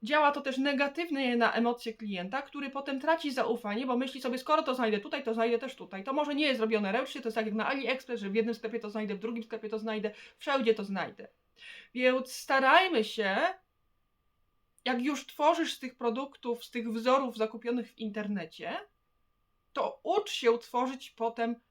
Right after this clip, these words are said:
własne produkty, własne projekty, tak aby one były unikalne i nie można było ich znaleźć nigdzie indziej.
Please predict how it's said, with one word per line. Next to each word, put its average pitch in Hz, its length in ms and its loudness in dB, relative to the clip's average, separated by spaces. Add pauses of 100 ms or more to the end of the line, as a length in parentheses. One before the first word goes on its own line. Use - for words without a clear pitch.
(120)
własne 226 760 -2
produkty, 190 560 -12
własne 220 580 2
projekty, 190 840 -14 (480)
tak 247 160 -6
aby 240 180 4
one 247 160 4
były 240 200 6
unikalne 254 760 -2
i 214 120 -4
nie 214 140 0
można 240 320 0
było 254 200 -2
ich 226 200 -8
znaleźć 196 440 -6
nigdzie 226 320 -8
indziej. 214 580 -8